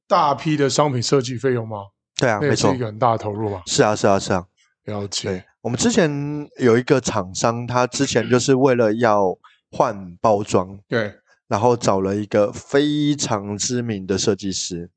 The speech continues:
Speaker 1: 啊哈。
Speaker 2: 那个设计师姓，叫什么名字啊？我每次都忘记他的名字。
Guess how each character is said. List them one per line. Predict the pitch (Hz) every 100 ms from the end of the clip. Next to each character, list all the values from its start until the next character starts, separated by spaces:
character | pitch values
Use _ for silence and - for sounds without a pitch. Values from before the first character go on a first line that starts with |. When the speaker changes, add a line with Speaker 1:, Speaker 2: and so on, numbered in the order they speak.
| _
Speaker 1:
啊 | 123
哈。 | 123 139 151 -
Speaker 2:
那 | - 156
个 | 143 120
设 | - 196 139
计 | 151
师 | 123 - 117 117
姓， | 113 - 131 107 85 85 _ _
叫 | - -
什 | 107
么 | 87
名 | 87
字 | 87
啊？ | 87 92 _ -
我 | 110
每 | 135 98
次 | 123
都 |
忘 | 120 117
记 | 110
他 | 104 98
的 |
名 | 92 90
字。 | 87